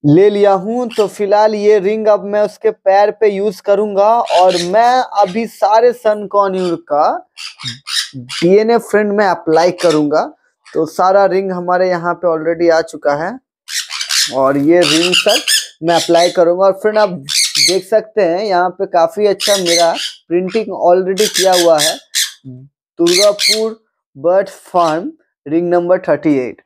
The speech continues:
तो चलते हैं friend, finally मेरा जो first birds होगा उसको मैं पकड़ूंगा। यस, यस, नहीं, नहीं, तुम, तुम अंदर जाओ, चलो तुम अंदर जाओ।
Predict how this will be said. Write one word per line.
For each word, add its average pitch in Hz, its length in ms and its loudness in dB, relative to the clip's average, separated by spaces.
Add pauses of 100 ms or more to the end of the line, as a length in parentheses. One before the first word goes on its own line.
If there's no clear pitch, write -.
(320)
तो 147 60 -8
चलते 175 340 0
हैं 208 60 4
friend, 214 280 0
finally 196 440 0
मेरा 196 240 2
जो 196 120 0
first 190 360 -2
birds 196 340 -2
होगा 190 220 0
उसको 180 380 -6
मैं 180 180 -4
पकड़ूंगा। 185 540 -2 (200)
यस, 156 460 2
यस, - 320 -16 (520)
नहीं, 185 200 2
नहीं, 147 120 0
तुम, 175 160 -2 (220)
तुम 175 180 -2
अंदर 143 240 0
जाओ, - 200 -14 (200)
चलो 113 200 -8 (760)
तुम 151 160 -2
अंदर 147 260 0
जाओ। 175 160 2